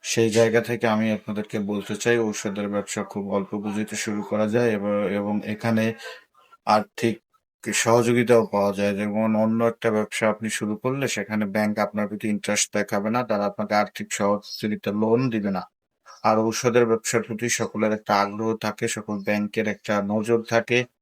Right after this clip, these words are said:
সেই জায়গা থেকে আপনি খুব সহজে আর্থিক সহযোগিতাও পাবেন এবং আপনার মূলধনটাকে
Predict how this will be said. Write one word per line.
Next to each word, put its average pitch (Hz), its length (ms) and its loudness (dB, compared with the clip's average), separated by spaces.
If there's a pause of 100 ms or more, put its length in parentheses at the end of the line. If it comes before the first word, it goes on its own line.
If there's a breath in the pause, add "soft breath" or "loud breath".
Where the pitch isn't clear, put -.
(360 soft breath)
সেই 120 220 4
জায়গা 117 300 8
থেকে 123 260 0
আপনি 113 260 2
খুব 110 220 -8
সহজে 117 380 6
আর্থিক 110 380 0
সহযোগিতাও 110 1160 2 (320 loud breath)
পাবেন 127 460 4
এবং 107 260 0
আপনার 110 260 0
মূলধনটাকে 110 840 0